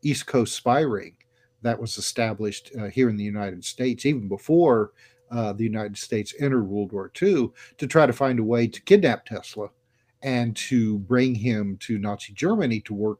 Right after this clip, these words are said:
for, uh, to work for the Nazis, to try to, um, he was, he was interested in Tesla's idea on field propulsion, um,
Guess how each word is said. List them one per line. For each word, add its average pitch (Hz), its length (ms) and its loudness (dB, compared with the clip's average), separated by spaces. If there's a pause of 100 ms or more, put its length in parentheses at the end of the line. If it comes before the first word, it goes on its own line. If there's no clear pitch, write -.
(100)
for, 104 520 -4 (520)
uh, - 420 -10 (600)
to 123 100 -8
work 120 200 2
for 110 100 -6
the 104 80 -4
Nazis, 113 680 -2
to - 240 -12
try 120 640 0
to, 110 600 -4 (1500)
um, 95 300 -8
he 139 120 -2
was, 131 240 2
he 117 160 -4
was 110 160 0
interested 135 680 4 (120)
in 117 240 0
Tesla's 120 640 -2
idea 113 540 -2
on 104 260 -8
field 131 320 6
propulsion, - 640 -4 (640)
um, 104 420 -8